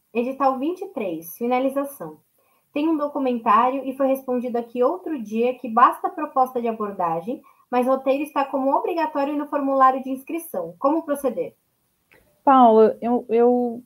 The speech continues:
Speaker 2: acho que eu me lembro até, e daí você retomou a sua pergunta e a gente respondeu de novo. Mas vamos lá, sem problema nenhum.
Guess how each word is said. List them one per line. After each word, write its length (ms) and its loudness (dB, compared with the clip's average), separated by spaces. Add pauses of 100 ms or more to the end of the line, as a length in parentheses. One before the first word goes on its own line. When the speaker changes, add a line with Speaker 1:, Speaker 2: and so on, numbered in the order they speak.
(200)
Speaker 2:
acho 160 -4
que 80 4
eu 40 6
me 140 6
lembro 420 4
até, 300 6
e 60 2
daí 200 6
você 280 2
retomou 500 4
a 60 4
sua 160 0
pergunta 400 2
e 20 4
a 40 4
gente 220 0
respondeu 680 4
de 120 -4
novo. 600 4 (340)
Mas 280 4
vamos 340 4
lá, 240 4
sem 180 -2
problema 460 2
nenhum. 360 2